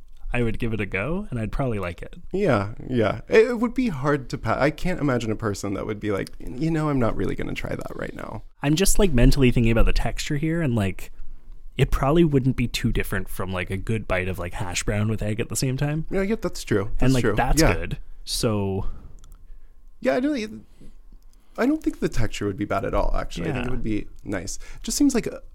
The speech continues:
Speaker 2: a lot of work for something that is perfect as is.
Speaker 1: That's the kicker, is that I don't think it's necessary.
Speaker 2: Yeah,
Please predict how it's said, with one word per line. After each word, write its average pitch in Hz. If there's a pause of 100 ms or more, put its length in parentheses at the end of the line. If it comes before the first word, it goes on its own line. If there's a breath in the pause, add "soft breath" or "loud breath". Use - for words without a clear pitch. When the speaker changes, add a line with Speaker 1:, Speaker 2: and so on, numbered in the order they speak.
(120)
Speaker 2:
a 123
lot 120
of 110
work 110
for 107
something 101
that 98
is 92
perfect -
as 101
is. -
Speaker 1:
That's 117
the 113
kicker, 85
is 85
that 95
I 95
don't 107
think 113
it's -
necessary. -
Speaker 2:
Yeah, 147